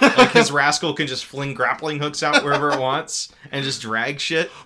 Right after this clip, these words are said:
Speaker 2: But I think it's important. You, as Evel Knievel, have to get to the rascal. Without the
Speaker 1: Uh-huh.
Speaker 2: rascal, you're just, like, a slow, hobbled old man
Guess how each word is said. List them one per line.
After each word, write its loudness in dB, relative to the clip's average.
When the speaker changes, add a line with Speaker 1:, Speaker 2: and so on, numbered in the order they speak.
Speaker 2:
But 4
I 6
think 0
it's -8
important. -6
You, 0
as 2
Evel -8
Knievel, -8
have -4
to -8
get -2
to -4
the -4
rascal. -2
Without 4
the -2
Speaker 1:
Uh-huh. 0
Speaker 2:
rascal, 0
you're -6
just, -10
like, -2
a -4
slow, 0
hobbled 2
old 0
man -2